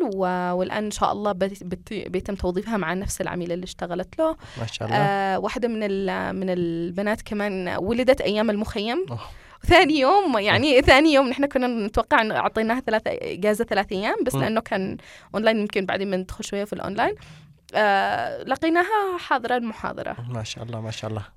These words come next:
Speaker 1: فيس، فقلت لك عن-، عندهم الالتزام عالي و-، ويتعبين على نفوسهم. آه، ما أنكرش يعني إنه الشباب مميزين،
Speaker 2: مم.
Speaker 1: وبالذات لما ي-، يلمع لي كذا، آه،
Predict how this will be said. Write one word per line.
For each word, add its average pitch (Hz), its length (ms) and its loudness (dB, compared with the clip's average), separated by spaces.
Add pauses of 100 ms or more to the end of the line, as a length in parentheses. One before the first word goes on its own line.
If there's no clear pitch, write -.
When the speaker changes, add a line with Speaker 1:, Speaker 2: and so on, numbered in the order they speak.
Speaker 1:
فيس، 254 840 6
فقلت 254 340 -4
لك 330 180 0
عن-، 262 160 -2
عندهم 254 760 0
الالتزام 226 720 -2
عالي 220 520 2
و-، 208 340 0
ويتعبين 202 540 -2
على 175 200 -2
نفوسهم. 185 640 -6
آه، - 120 2
ما 254 200 0
أنكرش 220 540 2
يعني 165 180 -2
إنه 180 320 -2
الشباب 180 600 -2
مميزين، 185 880 2 (100)
Speaker 2:
مم. 135 120 -4
Speaker 1:
وبالذات 196 340 0
لما 208 180 0
ي-، 190 420 -2
يلمع 196 280 -2
لي 196 120 -2
كذا، 180 460 -2 (420)
آه، 165 880 -2